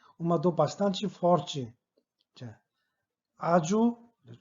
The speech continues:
bastante란 말은 충분한 뜻도 되지만 아주란 말도 됩니다. 아주 강한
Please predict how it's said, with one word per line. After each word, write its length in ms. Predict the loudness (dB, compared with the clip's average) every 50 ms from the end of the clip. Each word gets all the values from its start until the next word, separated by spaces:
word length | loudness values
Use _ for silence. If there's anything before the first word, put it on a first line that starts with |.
| _ -10
bastante란 580 | -8 -8 -4 2 2 2 4 4 4 4 4 4
말은 220 | 4 0 0 -2
충분한 440 | -4 0 2 4 4 4 4 2 2
뜻도 260 | -2 -4 -6 -6 -4
되지만 580 | -4 -4 -6 -6 -6 -6 -6 -8 -10 -12 -14 -16 _
아주란 400 | -8 -8 -6 -6 -4 -4 -2 -2
말도 160 | -2 -4 -6
됩니다. 360 | -8 -8 -10 -12 -14 -18 -20 _ _ _ _ _ _ _ _ _ _ _
아주 340 | -12 -8 -6 -4 -4 -4 -6
강한 640 | -4 -4 -2 0 0 2 2 2 2 0 0 -4